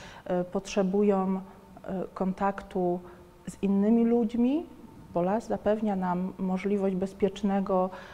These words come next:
e, spaceru, e, z przyjaciółmi, czasem nawet z rodziną. Ale to jest jedyne w zasadzie w tej chwili miejsce w wielu krajach Europy, poza Europą, również w Polsce,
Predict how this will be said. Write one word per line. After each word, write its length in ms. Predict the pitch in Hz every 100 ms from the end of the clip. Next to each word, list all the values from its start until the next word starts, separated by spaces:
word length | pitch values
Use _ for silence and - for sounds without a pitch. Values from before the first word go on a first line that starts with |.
| - -
e, 300 | 185 170 160
spaceru, 720 | - - 190 196 185 180 180 180 - 151
e, 40 |
z 140 | - -
przyjaciółmi, 640 | - 196 190 233 269 233
czasem 320 | 220 185 190
nawet 280 | 190 175 180
z 40 | 180
rodziną. 540 | 185 175 170 160 156 185 - - - - -
Ale 240 | 196 254
to 100 | 269
jest 160 | 240 233
jedyne 360 | 220 214 294 262
w 60 |
zasadzie 380 | 226 214 226 220
w 80 | 214
tej 120 | 214
chwili 320 | 208 208 202
miejsce 800 | 196 254 269 254 - - 165 170 -
w 180 | 190
wielu 300 | 185 202 220
krajach 640 | 226 - 196 185 180 175 -
Europy, 420 | 175 175 208 202
poza 280 | 196 214 202
Europą, 640 | 180 180 175 175 175 175
również 300 | 185 175 160
w 100 | -
Polsce, 680 | - 254 285 - - 170